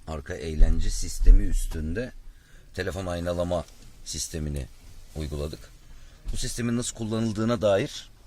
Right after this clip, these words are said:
bir video hazırlamak istedik. Ee, S serisinde arka tarafta iki tane monitörümüz ve o kuman-, e, onlara bağlı her iki tarafın da kullanımına sunulmuş iki tane de kumandamız var.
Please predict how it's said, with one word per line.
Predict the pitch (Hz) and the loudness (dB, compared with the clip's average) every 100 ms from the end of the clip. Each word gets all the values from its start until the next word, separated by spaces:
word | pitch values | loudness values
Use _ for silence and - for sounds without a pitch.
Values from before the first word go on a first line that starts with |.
| - - - - | -20 -16 -16 -10
bir | 101 87 95 | -8 -8 -8
video | 87 92 82 | -6 -4 -4
hazırlamak | 76 80 76 80 | -6 -8 -8 -8
istedik. | - 82 80 - - - - - - - - - - - - - - - | -8 -6 -8 -10 -14 -16 -20 -20 -20 -20 -20 -18 -20 -20 -20 -20 -16 -6
Ee, | 87 85 82 | -4 -4 -4
S | 143 | -6
serisinde | - 131 107 - 113 127 | -2 -2 -2 -2 -2 -2
arka | 113 127 | -2 -2
tarafta | 104 - 117 | -2 -2 -4
iki | 104 | -4
tane | - 95 92 110 - - - - | 0 2 2 -2 -8 -20 -18 -4
monitörümüz | 95 92 95 82 95 92 | -2 0 0 0 -2 -2
ve | 85 | 0
o | 85 | 0
kuman-, | - 95 92 - - | -2 -4 -4 -6 -4
e, | 82 73 | -2 -2
onlara | 67 82 87 87 71 | -4 -6 -4 -4 -2
bağlı | 71 67 80 117 - | -2 -2 -2 -4 -6
her | 92 90 | -4 -4
iki | - - | -6 -10
tarafın | - 76 73 80 | -6 -6 -4 -6
da | 69 | -6
kullanımına | 80 78 78 67 65 | -6 -4 -4 -6 -8
sunulmuş | - 98 78 - 123 - - - - - - - - - | -10 -8 -8 -8 -8 -12 -18 -20 -20 -20 -20 -20 -18 -16
iki | - - | -16 -8
tane | 87 76 78 | -6 -4 -6
de | 110 - - - - - - - - | -8 -12 -20 -20 -20 -20 -20 -20 -20
kumandamız | - 101 95 78 67 - | -10 -6 -6 -6 -10 -6
var. | 95 - | -6 -6